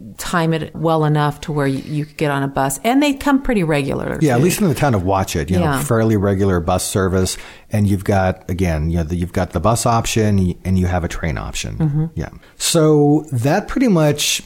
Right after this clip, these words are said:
Speaker 2: wraps up our experience of Watchet, you know, a neat part of our trip and our first stop in the country of England,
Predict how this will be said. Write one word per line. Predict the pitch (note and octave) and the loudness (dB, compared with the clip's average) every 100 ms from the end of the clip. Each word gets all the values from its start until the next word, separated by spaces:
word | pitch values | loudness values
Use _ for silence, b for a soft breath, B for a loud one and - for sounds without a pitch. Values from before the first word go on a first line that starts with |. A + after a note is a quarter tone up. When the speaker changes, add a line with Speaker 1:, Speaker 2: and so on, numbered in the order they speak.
| - | -6
Speaker 2:
wraps | A#2 B2 C3+ C#3 - | 0 2 2 0 0
up | C#3 B2+ - - | 4 2 2 0
our | B2 A#2 | 2 4
experience | G#2 G#2+ - C3 B2 A#2+ A2+ - | 2 0 0 2 4 4 2 0
of | F#2 E2+ | -4 -2
Watchet, | F2+ A#2+ - F#3+ F#3 - - - - | 0 0 2 0 0 -4 -20 -20 -4
you | G#2+ | 0
know, | F#2 - | 2 2
a | |
neat | G2 A2+ - | 2 2 2
part | - A#2+ | 2 2
of | A2+ | 2
our | A2 G#2 | 2 0
trip | - C3+ C3+ C3+ - | 0 2 0 -2 -4
and | G3+ F#3+ F3 - | 0 2 2 -2
our | - G2 | -4 -4
first | - A2+ A2+ - | 0 0 0 -2
stop | - G#2 G#2+ - - | 0 2 2 -2 -8
in | F#2+ G2+ G#2 G2+ G2+ G2 G#2+ - - - | 0 2 4 4 4 2 0 -6 -20 -8
the | G#2+ | -4
country | - E2 A#2+ G#2+ | -4 -2 0 2
of | F2 | 2
England, | C3 F2+ D2 D2+ | 2 0 -2 -4